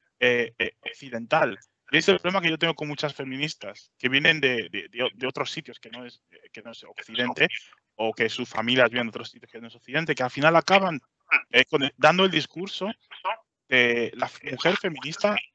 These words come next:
eh, de clase media alta blanca. No es la realidad de las mujeres a-, a-, afroamericanas y no es la realidad de las mujeres blancas pobres, que estaban completamente excluidas de este movimiento, de estos derechos, de estas libertades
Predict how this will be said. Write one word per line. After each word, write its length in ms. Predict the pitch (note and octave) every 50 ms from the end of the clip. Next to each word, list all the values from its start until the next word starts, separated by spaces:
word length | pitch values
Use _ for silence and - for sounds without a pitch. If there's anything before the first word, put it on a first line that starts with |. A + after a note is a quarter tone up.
| _ _ _
eh, 420 | - C3 A#2+ A#2+ A#2 A2+ A2 G#2+ -
de 80 | A2
clase 320 | - D3 B2 - - F3 D#3
media 300 | D#3 E3 D#3 D3+ - C#3
alta 360 | D3+ D#3+ - - F3+ D#3+ - -
blanca. 520 | A2+ C3 C3+ G3 A3 G3+ C#3+ - G2 - _ _ - - - - - - - -
No 160 | _ - E3+ G3
es 100 | G3+ -
la 140 | G#3 F3+
realidad 520 | - A3 D#3+ C#3 C3 C3 C3+ F3+ - B2 - - C#3 C3 C3+ - _ _
de 60 | - B2
las 140 | - B2
mujeres 420 | C3 C3 - - D#3 D3+ D3 C#3 - - - - - - _ - - -
a-, 320 | A#2+ B2 A#2+ A2+ A2+ A#2
a-, 60 | A#2+ -
afroamericanas 800 | - B2+ - - - A#2 B2 A#2 A2+ A2+ - - C#3+ C#3+ - G#3+ - A2+ - _ _ _ _ _ _
y 100 | C3+ C#3
no 160 | C3+ D#3+ F3+
es 60 | G3
la 100 | G3 F3+
realidad 300 | F3 E3 D3+ D3+ E3+ F3+
de 60 | F3
las 100 | E3 C#3+
mujeres 360 | C3+ C3 - - D#3+ D#3+ D3+ C3
blancas 320 | C#3+ D3+ D3+ - C#3+ -
pobres, 340 | - D#3 D#3 C#3+ G#2 G2+ - - - - - - _ _ _ _ _ _ _ _ _
que 220 | - B2+ A#2+ A#2 A2
estaban 320 | - - - E3 F3 F3+
completamente 540 | - D#3 C#3+ C3+ D#3+ D#3+ E3 D#3 - A4 A4+
excluidas 480 | F#4+ - E4 - - - F4+ D#4 B3 -
de 60 | F#4
este 300 | G#4+ A4+ G#4+ E4+ - -
movimiento, 560 | _ - - - - C3+ C3 C3 - C#3 C#3+ - - - - _
de 60 | - C3
estos 220 | C#3+ C#3+ D3 C#3
derechos, 540 | - B2 A2+ B2 C#3 - - - C#3 B2+ -
de 60 | B2
estas 220 | B2 - C#3+ C3+ -
libertades 600 | B2+ B2+ B2+ A#2 - C3 C3 C3 C3+ C3+ -